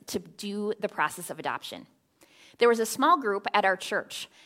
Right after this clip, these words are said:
that was for families who either did foster care or had adopted or were in the process of adopting. And that group of people continued to invest in us emotionally and financially, helping us, uh, to the point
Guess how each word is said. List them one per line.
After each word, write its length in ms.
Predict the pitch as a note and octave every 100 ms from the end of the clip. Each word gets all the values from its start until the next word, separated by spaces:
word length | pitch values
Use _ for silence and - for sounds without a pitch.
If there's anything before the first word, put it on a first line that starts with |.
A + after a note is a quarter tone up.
| _
that 200 | F#3 F3
was 200 | F#3+ F#3
for 260 | - F#3+ F3+
families 540 | - F3+ G#3 E4 -
who 80 | A#3
either 180 | G3 F#3
did 160 | D#3
foster 400 | D3+ D#3+ E3+ -
care 300 | A#3+ D#4 D4
or 220 | - E3 C#3
had 280 | - E3+
adopted 460 | F#3 D#3 C#3 G#3 A3+ -
or 100 | E3+
were 140 | F3
in 80 | G3
the 60 | G#3+
process 440 | G#3 D#3+ F3+ F3+
of 80 | E3+
adopting. 540 | D#3+ C3+ - E3 F#3+ - - - -
And 180 | - G3+
that 220 | A#3+ D4+
group 220 | - C#4+ B3
of 160 | -
people 340 | - G3+ E3 C#3+
continued 600 | - G3+ G3+ A#3+ A#3+ A3+
to 180 | - F#3
invest 460 | F3 D#3+ E3+ -
in 80 | E3
us 240 | C#3 - -
emotionally 840 | F3+ F3 A3 A#3+ B3+ A#3+ A#3 A#3+ -
and 280 | A3+ B3+ C4
financially, 720 | A3+ G#3 F#3 F#3 - D3+ D3
helping 460 | D#3+ G3 G3 F#3
us, 320 | C3+ A#2+ - - - - -
uh, 140 | F3
to 160 | E3+ A3+
the 40 |
point 440 | A3 B3+ D#3+ -